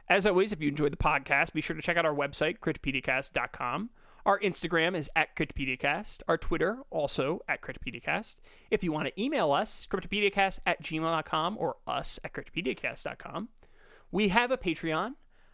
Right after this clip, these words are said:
Uh, the link is in the show notes. And, uh, I think it's your turn, Brandon,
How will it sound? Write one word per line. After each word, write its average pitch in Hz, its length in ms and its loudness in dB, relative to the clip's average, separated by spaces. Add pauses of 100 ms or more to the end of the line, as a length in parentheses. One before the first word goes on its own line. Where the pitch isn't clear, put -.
(140)
Uh, 147 300 0
the 151 120 0
link 160 280 0
is 175 120 0
in 170 220 -4
the 170 80 -2
show 165 280 0
notes. - 680 -4 (720)
And, 165 520 2
uh, 185 340 4
I 202 60 2
think 311 220 -2
it's - 120 -4
your 214 140 4
turn, 285 240 -4
Brandon, 359 340 -2